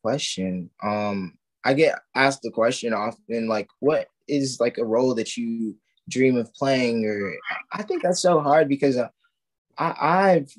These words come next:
you know, stories come around and around and, you know, you read books and you read different short stories in, in the paper or online or wherever. And I just think that, um, I, I just like to stay present and I,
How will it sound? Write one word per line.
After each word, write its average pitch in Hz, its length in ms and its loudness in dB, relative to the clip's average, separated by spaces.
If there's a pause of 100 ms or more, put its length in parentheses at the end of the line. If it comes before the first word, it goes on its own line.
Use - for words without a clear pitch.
(180)
you 175 140 4
know, 170 160 6
stories 165 840 2
come 151 200 -2
around 127 520 2
and 120 120 -4
around 120 520 0
and, 117 140 -4
you 123 80 -2
know, 120 100 0
you 107 200 -4
read 117 260 -2
books 117 500 2
and 104 340 -6
you 113 180 -4
read 120 240 -2
different 120 300 -4
short 120 260 -2
stories 123 600 2
in, 98 200 -8 (100)
in 113 140 -6
the 104 80 -6
paper 120 680 0
or 104 220 -4
online 123 380 0
or 113 80 2
wherever. 120 400 2
And 101 200 -6
I 120 120 0
just 135 240 -6
think 143 220 0 (600)
that, 135 380 4
um, 117 440 0 (120)
I, 135 220 2
I 143 140 2
just 151 200 -2
like 143 180 6
to 131 80 -8
stay 123 220 0
present 120 560 0 (180)
and 117 220 -2
I, 110 340 -4